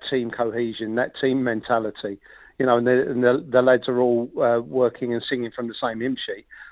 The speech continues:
But once they get to that first team level, I'm not sure whether that continues over.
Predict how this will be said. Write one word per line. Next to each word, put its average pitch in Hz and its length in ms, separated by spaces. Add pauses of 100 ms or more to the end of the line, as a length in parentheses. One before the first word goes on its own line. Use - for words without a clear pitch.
(120)
But 131 80
once 135 240
they 131 100
get 135 260
to 131 80
that 127 220
first 143 280
team 113 160
level, 107 420
I'm 131 180
not 131 220
sure 123 380
whether 123 460
that 123 220
continues 120 540
over. 120 400